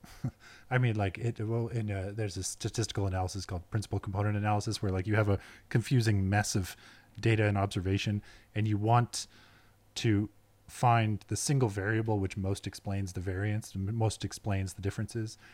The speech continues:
And I believe that if you take human history and you d-, ran a P C A on it to try to predict the most and explain the most, um, religion is the number one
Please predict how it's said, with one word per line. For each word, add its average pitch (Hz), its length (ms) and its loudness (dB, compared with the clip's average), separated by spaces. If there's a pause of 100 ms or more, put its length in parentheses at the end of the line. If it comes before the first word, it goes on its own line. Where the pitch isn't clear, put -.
(140)
And 110 100 -2
I 113 200 2
believe 107 320 2
that 98 100 -2
if 95 80 -4
you 104 60 -12
take - 180 -6
human 131 240 0
history 82 560 -6 (840)
and 98 160 -2
you 98 80 0
d-, 104 140 -6 (100)
ran 107 240 4
a 95 80 2
P - 240 0
C 113 200 2
A 101 160 4
on 87 200 -2
it 90 160 -6 (340)
to 98 140 0
try 104 200 4
to 92 120 2 (160)
predict 107 400 0
the 98 40 0
most 95 300 0
and 92 100 -4
explain 95 380 -4
the 92 60 -4
most, 90 460 -6 (840)
um, 92 440 -2 (880)
religion 98 580 0 (520)
is 95 320 -2 (680)
the 98 80 -2
number 87 200 -4
one 80 300 -8